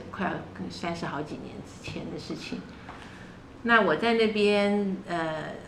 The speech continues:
我是到nasa，呃，在 Maryland，在马里兰州的那个 Greenbelt 的这个 Goddard Space Flight Center。那在那边其实只待了一年，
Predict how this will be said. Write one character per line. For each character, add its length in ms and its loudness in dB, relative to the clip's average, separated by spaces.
我 80 -2
是 140 -2
到 240 8
nasa， 460 8
呃， 380 -2
在 240 0
Maryland， 680 2
在 140 2
马 200 0
里 140 6
兰 280 -2
州 240 -2
的 280 -2
那 80 -4
个 420 -6
Greenbelt 680 -4
的 260 -10
这 80 -6
个 300 -6
Goddard 480 2
Space 520 0
Flight 300 -4
Center。 540 -6
那 140 -2
在 160 4
那 160 10
边 580 4
其 140 0
实 180 0
只 140 0
待 240 2
了 120 2
一 180 2
年， 400 4